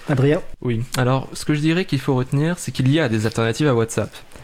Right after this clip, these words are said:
Speaker 2: Des alter-, des alternatives qui sont pas forcément celles auxquelles on s'attend, évidemment, mais bien qu'elles ne soient pas toutes parfaites, euh, ça dépend en fait de, de, de ses goûts, de son réseau. Il y a évidemment un prix à payer, la liberté. Je dirais que Signal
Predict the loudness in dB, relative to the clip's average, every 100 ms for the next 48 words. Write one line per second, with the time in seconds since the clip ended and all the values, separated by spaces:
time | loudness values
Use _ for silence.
0 | -20 -20 -20 -20 -20 -20 -20 -6 0 2
1 | 2 0 2 2 0 -2 -4 -4 -2 0
2 | 0 -2 -2 0 0 0 -2 0 -2 -2
3 | -4 -2 -2 0 0 0 -2 -4 -12 -18
4 | -18 -4 0 0 -2 -12 -6 -2 2 2
5 | 0 2 2 2 2 -2 -2 -2 -2 -2
6 | -4 -4 -2 -2 -4 -16 -4 0 2 2
7 | 0 -2 -6 -4 -2 -2 0 0 0 -2
8 | -4 -2 0 0 0 -2 -4 -6 -8 -6
9 | 0 2 2 2 2 0 2 2 0 -2
10 | -12 -8 0 2 2 2 0 0 0 0
11 | 2 2 2 2 0 -2 -6 -6 -14 -14
12 | -14 -14 -12 -6 0 2 0 0 0 0
13 | 0 0 2 0